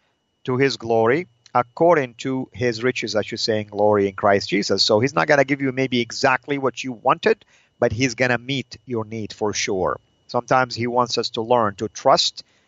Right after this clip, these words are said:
and to be humble also. Appreciate what he's given you versus what we want to get. Matthew six thirty-three,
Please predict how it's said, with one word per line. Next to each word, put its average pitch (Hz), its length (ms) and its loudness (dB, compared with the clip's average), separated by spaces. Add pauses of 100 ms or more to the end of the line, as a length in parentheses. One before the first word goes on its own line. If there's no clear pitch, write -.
(300)
and 123 240 0
to 127 340 -2 (240)
be 120 160 2
humble 135 540 2
also. 95 480 -4 (520)
Appreciate 127 920 0 (260)
what 113 160 0
he's 107 220 0
given 113 260 2
you 87 240 -8 (440)
versus 120 380 2
what 107 160 0 (220)
we 123 540 0
want 107 240 0
to 95 80 -10
get. 80 240 -6 (1000)
Matthew 165 420 2
six - 320 0
thirty-three, 135 760 0